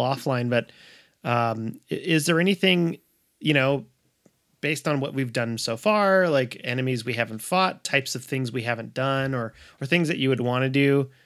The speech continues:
I know, Matt, you m-, kinda mentioned something in our Discord, but what, what, what things would you like to see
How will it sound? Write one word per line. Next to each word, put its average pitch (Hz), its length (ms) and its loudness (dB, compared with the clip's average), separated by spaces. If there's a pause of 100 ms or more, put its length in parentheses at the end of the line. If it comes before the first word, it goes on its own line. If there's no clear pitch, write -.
(160)
I 147 60 -6
know, 131 180 2
Matt, 127 220 0
you 123 80 -2
m-, 131 180 -4
kinda 127 200 -2
mentioned 120 340 -4
something 117 340 -6
in 117 100 -6
our 113 120 -8
Discord, 117 440 -4
but 110 120 -8 (260)
what, - 340 -2
what, 143 200 -2 (380)
what 175 140 -2
things 175 200 2
would 139 160 -2
you 151 120 2
like 127 220 2
to 131 80 -8
see 113 480 -4